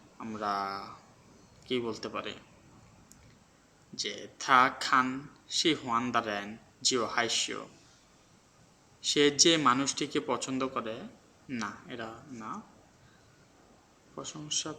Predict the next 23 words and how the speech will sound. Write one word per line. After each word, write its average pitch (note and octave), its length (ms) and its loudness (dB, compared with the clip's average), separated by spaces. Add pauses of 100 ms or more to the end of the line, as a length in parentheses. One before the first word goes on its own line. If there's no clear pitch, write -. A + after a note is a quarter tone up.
পেলে D3 340 -4
সে C3+ 240 -2
লজ্জা B2 400 -8 (100)
পায়। G#2+ 180 -8 (320)
প্রশংসা D#3 560 -4
পেলে C3+ 300 -4
সে B2+ 220 -4
লজ্জা A#2+ 360 -6
পায়। A2 260 -8 (680)
হ্যাঁ, A2 260 -2 (100)
যেমন C3+ 320 0 (500)
আমরা B2+ 220 4
বলতে D3+ 240 2
পারি C3+ 160 2 (120)
পেই F3 440 6 (520)
খোয়া, D#3 480 8 (100)
খোয়া D#3+ 200 10
মানে D#3 220 2
হচ্ছে D3 180 -2
প্রশংসা B2 440 2
করা। A2+ 200 -6 (460)
পেই E3+ 440 6
খোয়া C3+ 540 6